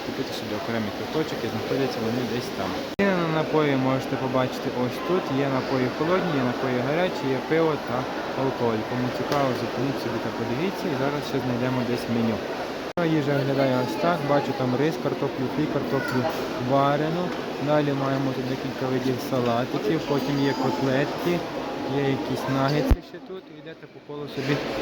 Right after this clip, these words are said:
і набираєте те, що вам цікаво. Є якісь фрешики тут і є тортики. І на кінці оплачуєте вашу покупку. Ось такий курорт, приїжджайте, відпочивайте і ви, а ми рухаємось далі оглядати сам населений пункт і що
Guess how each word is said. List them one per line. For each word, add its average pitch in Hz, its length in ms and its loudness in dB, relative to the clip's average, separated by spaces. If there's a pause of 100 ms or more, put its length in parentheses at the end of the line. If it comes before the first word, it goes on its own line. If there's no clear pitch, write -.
(120)
і 139 40 4
набираєте 135 640 6
те, 135 160 4
що - 120 -2
вам 131 120 4 (100)
цікаво. 120 380 4 (240)
Є - 20 8 (140)
якісь 117 240 0 (100)
фрешики 170 480 4
тут 220 200 6 (540)
і - 20 6 (300)
є 160 60 10
тортики. 120 560 4 (100)
І 202 100 4
на 147 140 2
кінці 127 260 6 (400)
оплачуєте 123 680 6
вашу 131 360 4
покупку. 117 420 4 (600)
Ось 151 160 10
такий 165 180 12
курорт, 190 480 12
приїжджайте, 180 560 10
відпочивайте 156 580 10 (120)
і - 100 10
ви, 202 100 12 (160)
а - 100 10
ми 208 60 12 (100)
рухаємось 180 440 10
далі 165 240 10
оглядати 151 420 10 (120)
сам 156 180 12
населений 139 580 12
пункт 143 460 12
і - 100 12
що - 80 12